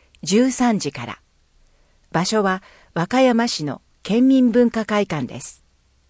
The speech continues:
対象は、令和七年度以降実施の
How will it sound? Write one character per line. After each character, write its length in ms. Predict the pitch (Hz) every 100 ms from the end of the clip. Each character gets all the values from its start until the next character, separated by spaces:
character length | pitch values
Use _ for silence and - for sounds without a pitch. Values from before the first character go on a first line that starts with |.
| _ _ _ _ _ _ _ _ _ _ _ _ -
対 220 | 202 262
象 400 | - 240 226 208
は、 220 | 196 190 _ _ -
令 260 | 214 302 247
和 160 | 165
七 240 | 170 - 247
年 240 | 269 254
度 120 | 247
以 120 | 247 233
降 260 | 196 151
実 160 | 135 139
施 260 | - 156
の 200 | 160 151